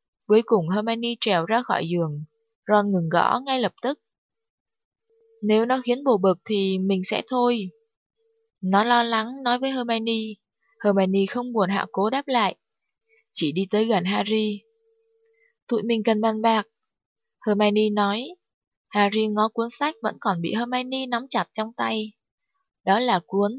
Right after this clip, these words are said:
Chuyện đời và chuyện xạo của Albus Dumbledore. "Chuyện gì?" Nó lo lắng hỏi. Trong đầu nó thoáng ý nghĩ rằng cuốn sách đó có một chương về nó. Nó thấy nó chẳng còn đủ sức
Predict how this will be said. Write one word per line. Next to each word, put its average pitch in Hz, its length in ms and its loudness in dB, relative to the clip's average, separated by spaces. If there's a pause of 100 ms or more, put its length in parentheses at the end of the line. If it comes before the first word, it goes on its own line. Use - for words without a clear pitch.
Chuyện 196 280 -6
đời 175 220 2
và 165 160 -2
chuyện - 180 -2
xạo - 300 2
của - 120 -8
Albus 202 440 0
Dumbledore. 196 600 0 (720)
"Chuyện 208 260 0
gì?" 196 340 2 (800)
Nó 202 160 0
lo 233 200 2
lắng 226 220 -2
hỏi. 254 360 -2 (840)
Trong 202 220 -2
đầu 180 160 2
nó 175 380 2
thoáng 233 220 -6
ý 254 160 -4
nghĩ 254 240 -8
rằng 185 320 -4 (320)
cuốn 208 160 -2
sách 269 220 -6
đó 214 280 0
có 294 120 -8
một 247 220 -4
chương 247 220 -4
về 220 140 2
nó. 175 420 -2 (1080)
Nó 214 200 0
thấy 233 180 -2
nó 240 260 2
chẳng - 240 -4
còn 180 180 -4
đủ 151 140 0
sức 277 180 -4